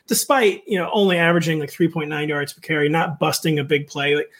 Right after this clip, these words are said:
he looked a gear faster than the defense in the first half. He was just running in one obvious running situation after another. Uh, I mean, yeah, I don't think we're gonna get one Nyheim Hines target most weeks.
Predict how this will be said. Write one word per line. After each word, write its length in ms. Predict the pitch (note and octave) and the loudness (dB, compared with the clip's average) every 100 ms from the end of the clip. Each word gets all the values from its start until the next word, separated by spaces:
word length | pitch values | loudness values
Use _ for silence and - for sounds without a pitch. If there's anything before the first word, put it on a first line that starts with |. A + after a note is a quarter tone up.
| - _ | -20 _
he 160 | A3 | 4
looked 200 | G#3 F#3 | 6 4
a 60 | E3 | 2
gear 300 | D3 D#3+ D3 | 2 2 2
faster 520 | D#3+ C#3 C#3 - C3 | 2 -2 -2 -4 -6
than 180 | C3+ C#3 | -6 -6
the 80 | C3 | -4
defense 640 | C#3 C3+ C#3 C3 B2 - - | -4 -4 -6 -4 -4 -4 -4
in 80 | |
the 80 | D3 | -8
first 320 | - C#3+ - | -8 -8 -6
half. 180 | D3+ C#3 | -6 0
He 120 | G3 | 2
was 100 | F#3 | 2
just 160 | E3+ D3 | 2 0
running 300 | E3 D#3 D3+ | 2 2 0
in 120 | C#3 | -2
one 200 | D3 D3 | -2 -2
obvious 640 | D3 C#3+ C#3+ C#3 - - - _ - - _ | -4 -6 -6 -6 -6 -10 -12 _ -20 -20 _
running 260 | G#3 G#3+ G3 | 2 4 4
situation 640 | E3+ F3 F#3 E3+ E3+ E3+ | 2 0 4 4 4 2
after 200 | D#3+ D3+ | 0 -2
another. 360 | D#3 D#3 D#3+ D#3+ | -4 -2 -2 -2
Uh, 80 | E3+ | -4
I 500 | - _ _ _ F#3+ | -8 _ _ _ -6
mean, 100 | - | -2
yeah, 160 | F#3+ - | -2 -2
I 60 | G3 | 0
don't 180 | A#3 | 0
think 140 | B3 A3 | 2 2
we're 80 | G3+ | 4
gonna 140 | F#3 | 4
get 160 | F#3 E3+ | 2 2
one 560 | E3 F#3+ G3 F#3 E3+ | 2 4 4 4 0
Nyheim 600 | - F3 F#3 F3 G#3+ F3+ | -2 -2 0 2 4 4
Hines 400 | E3 F#3 F#3 E3+ | 2 0 0 -2
target 540 | - - F3 G3 G3+ - | -6 -4 0 0 0 -2
most 280 | G#3 F#3+ G#3 | -2 -2 2
weeks. 400 | G3+ G3+ - | 2 2 -4